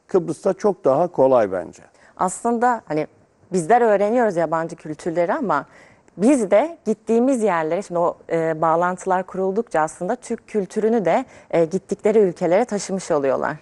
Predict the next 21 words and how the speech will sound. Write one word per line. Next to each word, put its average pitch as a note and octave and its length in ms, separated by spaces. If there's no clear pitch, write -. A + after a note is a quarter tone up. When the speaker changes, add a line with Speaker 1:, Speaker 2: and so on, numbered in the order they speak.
Speaker 2:
Bu G#3 80
da A3 100
aslında D3+ 380
çok D3 80
büyük D3 100
Speaker 1:
Kesinlikle, G3+ 500
Speaker 2:
bir, C3+ 60
Speaker 1:
yani D3+ 220
Speaker 2:
e, C#3+ 120
Speaker 1:
Kıbrıs'ı F3 760
Speaker 2:
bağlantı. D3 300
Speaker 1:
tanıtıyorlar D#3 720
dünyada. G#2+ 540
Düşünün D3+ 380
ki C3+ 120
her D#3+ 280
yıl, D#3+ 340
e, B2 160
on C#3+ 360
bin D3+ 360
öğrenci, C3+ 800